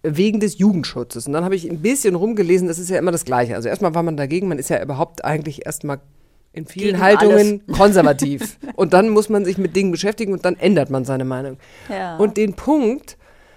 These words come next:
Speaker 1: dass man nicht so richtig weiß, was auf dem Markt ist, weil das habe ich mir jetzt auch von vielen Leuten sagen lassen, dass die, dass sozusagen das,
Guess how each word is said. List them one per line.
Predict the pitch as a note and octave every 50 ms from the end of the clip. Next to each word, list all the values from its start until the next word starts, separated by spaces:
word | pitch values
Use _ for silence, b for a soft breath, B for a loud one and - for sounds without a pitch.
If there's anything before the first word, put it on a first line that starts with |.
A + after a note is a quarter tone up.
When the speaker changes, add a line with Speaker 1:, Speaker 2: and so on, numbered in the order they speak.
| b b b b
Speaker 1:
dass | - F#3 F#3+
man | G3+ G#3+ G#3 G#3+
nicht | A3+ B3 A#3 -
so | G#3
richtig | F#3 G3 B3 B3 - A3 E3+ D3
weiß, | D3 D3+ F#3+ A3+ -
was | G#3+ G3 -
auf | G#2+ -
dem | - F#3 E3+
Markt | E3 D#3+ D#3+ G#3 B3 -
ist, | A3 D#3+
weil | F3 F#3
das | F#3 F#3 - -
habe | F3+ F3+
ich | - -
mir | F3 E3+ D#3+ D#3
jetzt | D#3+ - - -
auch | - - B3
von | - - F3+ D#3+ D3+
vielen | - - F3 E3+ E3+
Leuten | E3 D#3 E3 - E3 D#3+ D3+ C#3+ -
sagen | A#2 D3+ D3 D3+ D#3 E3+ F3 E3+
lassen, | E3+ D3 D#3+ F3 G3 G3+
dass | F3+ E3+ D#3+ -
die, | - - D#3+ D3+ C#3+ C#3 - b b b b b b b b b b b b b b b b b b _ _ - - -
dass | - E3+ D#3+
sozusagen | F3+ F3 E3 E3 D#3+ E3+ E3 E3 D#3+
das, | E3 E3 D#3+ - -